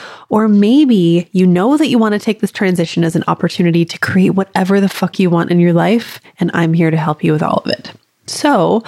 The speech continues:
I'm still offering free coaching consultations until the end of August twenty twenty-three. And from there, I'll no longer be accepting new one-on-one clients. So if you've been thinking about working with me, now's the time. To book your free consultation, you can head to the show notes to find the link there,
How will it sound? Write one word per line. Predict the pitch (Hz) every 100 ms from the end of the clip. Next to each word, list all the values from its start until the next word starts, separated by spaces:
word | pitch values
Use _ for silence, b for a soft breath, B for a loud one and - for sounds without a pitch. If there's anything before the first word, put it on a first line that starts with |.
| B B B B _
I'm | 196
still | 185 269
offering | 285 294 - 302
free | - 262
coaching | 240 220 226
consultations | 226 220 220 220 208 - 202
until | 202 202 185
the | 190
end | 175 170
of | 165
August | 156 156 160
twenty | - 175
twenty-three. | 165 175 170 165 185 202 285 294 B B B
And | 180 165
from | 175 170
there, | 165 170 170
I'll | 170
no | 165 165
longer | 160 160 160
be | 156 160
accepting | 156 156 - 160
new | 160 156
one-on-one | 156 151 147 151
clients. | - 185 190 185 - B B B
So | - 170
if | 180 -
you've | 190
been | 196
thinking | 226 214 220
about | 220 214
working | 190 190 214
with | 202 196
me, | 208 208 - 180
now's | 160 160
the | -
time. | 175 151 - 180 _ B B _
To | -
book | 196 214
your | 214
free | 190 180
consultation, | 165 160 - 214 196 214
you | 190
can | 180
head | 175 175
to | 170
the | -
show | - 233
notes | 233 226 -
to | 190
find | 175 165
the | 165
link | 160 165
there, | 262 233 208